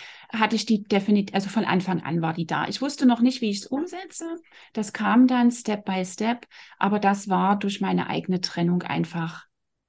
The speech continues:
bedingt. Und ja, und warum, ne? Weil wir oder ich in dem Falle wahrscheinlich auch ein paar Fehler gemacht,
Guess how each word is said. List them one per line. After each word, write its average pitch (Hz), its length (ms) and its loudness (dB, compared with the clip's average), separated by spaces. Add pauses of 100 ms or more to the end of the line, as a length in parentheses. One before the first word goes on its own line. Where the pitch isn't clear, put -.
(100)
bedingt. 233 720 8
Und 214 300 0 (500)
ja, 214 380 4
und 208 280 -2
warum, 214 400 4
ne? 262 260 6
Weil 208 260 4
wir 226 500 0 (220)
oder 202 260 0
ich 285 320 -2
in 247 100 6
dem 233 200 6
Falle 226 360 0
wahrscheinlich 202 420 -2
auch 208 100 0
ein 220 80 4
paar 190 160 -2
Fehler 349 380 -4
gemacht, 285 500 -6